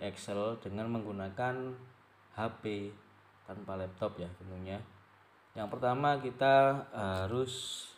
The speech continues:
eh, blok dulu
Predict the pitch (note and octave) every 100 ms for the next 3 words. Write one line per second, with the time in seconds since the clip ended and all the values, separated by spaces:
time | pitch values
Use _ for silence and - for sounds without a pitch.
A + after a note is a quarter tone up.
0 | - - - - - - - A2+ A2+ A2
1 | G#2+ G#2+ - - - - - _ _ _
2 | _ - - - B2+ B2 B2 G2+ G2 A2+